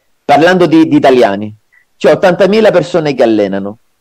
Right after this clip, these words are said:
tra i più famosi ai meno famosi. Sono tutti coglioni e ce ne sono solamente quattro o cinque che hanno quella cosina che tu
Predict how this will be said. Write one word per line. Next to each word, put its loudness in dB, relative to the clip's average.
tra 0
i 0
più -6
famosi -2
ai 2
meno -4
famosi. -8
Sono -2
tutti 0
coglioni 2
e 2
ce 0
ne 0
sono 0
solamente 2
quattro 0
o 2
cinque 0
che 0
hanno 2
quella 2
cosina 0
che -2
tu 0